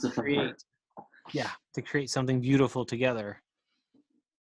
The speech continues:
Speaker 1: Um, I don't, I would not be where I'm at if it wasn't for my wife. She's just been incredible.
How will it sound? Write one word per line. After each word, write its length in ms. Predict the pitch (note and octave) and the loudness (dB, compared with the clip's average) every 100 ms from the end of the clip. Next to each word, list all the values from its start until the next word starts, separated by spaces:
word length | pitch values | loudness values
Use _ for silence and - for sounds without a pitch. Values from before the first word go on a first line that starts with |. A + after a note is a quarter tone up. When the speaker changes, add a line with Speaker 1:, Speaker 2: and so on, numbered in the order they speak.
| _ _ | _ _
Speaker 1:
Um, 320 | A2 G#2+ F2+ - | -16 -14 -4 6
I 160 | C#3 | 6
don't, 400 | C3+ C#3+ D3+ D3 | 8 6 6 2
I 140 | B2+ C#3+ | 4 8
would 140 | C#3 | 8
not 200 | C#3 C3+ | 8 6
be 140 | C3 | 4
where 140 | B2 A#2+ | 4 4
I'm 120 | A#2+ | 2
at 180 | A#2+ A2+ | 0 -2
if 120 | - | -4
it 80 | C3+ | -4
wasn't 340 | B2 A2+ A#2+ | -2 -2 -6
for 100 | - | -6
my 120 | A#2 A#2 | -4 -4
wife. 380 | A#2 A#2 G#2+ - | -6 -8 -12 -14
She's 280 | - A2+ - | -8 -8 -6
just 240 | A2+ - | -8 -8
been 220 | A#2+ A2+ | -8 -6
incredible. 640 | A2+ - C3 A#2 - A2+ | -8 -2 -2 -2 -6 -12